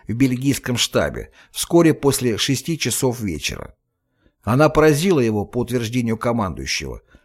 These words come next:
как гром среди ясного неба, ведь никакого предупреждения не было. Наконец, даже в роли главнокомандующего вооружёнными силами Леопольд был обязан в условиях конституционной монархии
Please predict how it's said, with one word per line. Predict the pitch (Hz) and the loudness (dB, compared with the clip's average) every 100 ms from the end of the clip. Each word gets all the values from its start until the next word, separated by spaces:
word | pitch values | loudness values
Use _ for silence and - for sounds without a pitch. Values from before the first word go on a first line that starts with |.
| _ | _
как | - 123 | -4 -2
гром | 117 160 151 | 0 0 0
среди | 135 117 | 0 0
ясного | 123 127 117 - 135 | 2 0 0 -2 -2
неба, | 135 98 69 - - _ _ _ _ | -2 -4 -6 -12 -18 _ _ _ _
ведь | 110 123 | -6 -4
никакого | 147 143 - 151 139 | -2 0 2 2 4
предупреждения | 135 131 139 127 120 143 143 135 | 2 0 0 -2 0 0 2 2
не | 131 107 76 | 2 -2 -4
было. | 58 52 - _ _ _ _ _ _ _ _ _ _ _ _ - | -10 -12 -16 _ _ _ _ _ _ _ _ _ _ _ _ -4
Наконец, | 123 127 160 190 202 139 | -2 2 4 6 4 4
даже | 139 131 | 4 4
в | 143 | 4
роли | 156 135 | 4 4
главнокомандующего | 127 131 131 131 147 175 175 143 123 - 113 | 4 2 0 0 0 0 -2 -2 -2 0 0
вооружёнными | 113 123 120 131 123 131 | 0 0 0 0 2 0
силами | - 196 175 117 87 - _ _ - | -2 -2 0 0 -2 -10 _ _ -4
Леопольд | 120 180 190 185 135 | 0 0 4 2 4
был | 143 135 | 4 4
обязан | 135 151 131 131 113 | 6 4 4 0 0
в | |
условиях | 147 - 151 139 123 - | -2 0 2 2 2 0
конституционной | 139 - 139 - - 147 120 120 | -4 -2 -6 -4 0 2 2 0
монархии | 123 151 156 - - 73 | 0 0 0 -2 -8 -10